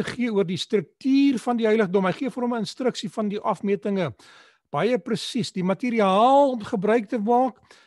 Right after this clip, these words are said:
en die presiese vorm van elke meubelstuk, ongeveer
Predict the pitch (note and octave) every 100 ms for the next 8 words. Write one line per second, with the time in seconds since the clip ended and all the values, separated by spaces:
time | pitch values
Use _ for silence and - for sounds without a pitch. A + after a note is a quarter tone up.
0 | _ - G3+ A3+ - A#3+ - B3+ C#4 F#3
1 | - B3 A#3+ A#3 A3+ C4+ A3 A3 G#3+ F#3
2 | G#3 G3 D#3 - F3 - G#3 F#3+ F3+ -
3 | G3+ F#3+